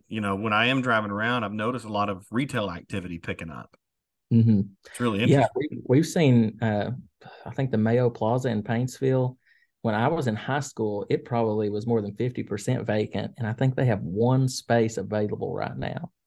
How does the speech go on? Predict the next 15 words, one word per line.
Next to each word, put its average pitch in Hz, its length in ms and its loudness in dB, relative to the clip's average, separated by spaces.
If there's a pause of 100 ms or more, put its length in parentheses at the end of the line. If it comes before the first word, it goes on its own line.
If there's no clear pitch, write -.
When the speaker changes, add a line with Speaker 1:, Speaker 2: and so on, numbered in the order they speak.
(440)
Speaker 2:
I 107 40 -6
mean, 104 140 2
that, 113 180 2
that's 113 180 2
great 117 600 0
that, 107 320 -4
uh, 107 280 -2
that 117 100 -4
we're 110 120 0
seeing 113 320 2
that 110 180 -4
kind 107 160 -2
of 104 80 -4
investment. 107 640 -2
And, 107 300 -4